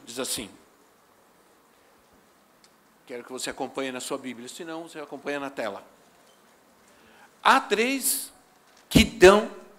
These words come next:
testemunho: o Espírito, a água e o sangue. E os três são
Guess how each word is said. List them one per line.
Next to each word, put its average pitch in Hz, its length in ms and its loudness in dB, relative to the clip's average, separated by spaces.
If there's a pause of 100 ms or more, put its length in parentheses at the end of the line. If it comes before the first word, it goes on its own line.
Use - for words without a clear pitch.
(280)
testemunho: 165 840 -6 (1700)
o 107 80 -12
Espírito, 226 760 -2 (1040)
a 147 140 6
água 147 580 2 (540)
e 160 140 -2
o 156 40 2
sangue. 175 540 -4 (1500)
E 165 140 -2
os - 180 -4
três 131 500 -4 (140)
são 117 460 -2